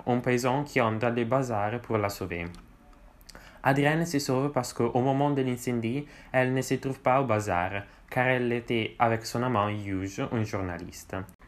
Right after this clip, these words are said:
Quand elle découvre ce qu'on a passé au bazar,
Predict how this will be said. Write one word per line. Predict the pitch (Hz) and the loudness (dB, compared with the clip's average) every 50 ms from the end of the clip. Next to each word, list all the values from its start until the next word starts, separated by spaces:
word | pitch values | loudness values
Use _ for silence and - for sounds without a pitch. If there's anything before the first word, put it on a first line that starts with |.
| - - - | -12 0 4
Quand | - 160 165 156 | 6 6 8 8
elle | 147 139 139 143 139 | 8 8 8 8 6
découvre | 131 135 127 - - 139 127 117 123 127 131 123 120 | 6 4 4 4 4 4 4 4 6 6 6 6 6
ce | - - 135 | 6 4 2
qu'on | - - 131 131 | 4 6 6 6
a | 123 - | 6 6
passé | - 123 - - 131 123 | 6 4 6 8 8 10
au | 120 | 12
bazar, | 117 117 120 117 120 117 110 107 110 117 123 131 139 139 | 12 12 10 10 10 10 10 10 8 6 6 6 4 4